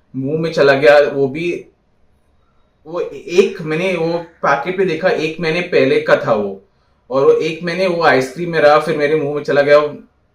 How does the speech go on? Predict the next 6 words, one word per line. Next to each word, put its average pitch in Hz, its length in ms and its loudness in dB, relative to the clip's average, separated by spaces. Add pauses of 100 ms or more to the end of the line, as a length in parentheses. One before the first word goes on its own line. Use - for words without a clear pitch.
(460)
वो 160 180 -10
जो 190 400 0 (680)
बिगर 180 300 0
पिक्चर 196 300 4
है 196 100 6
कि 202 400 -4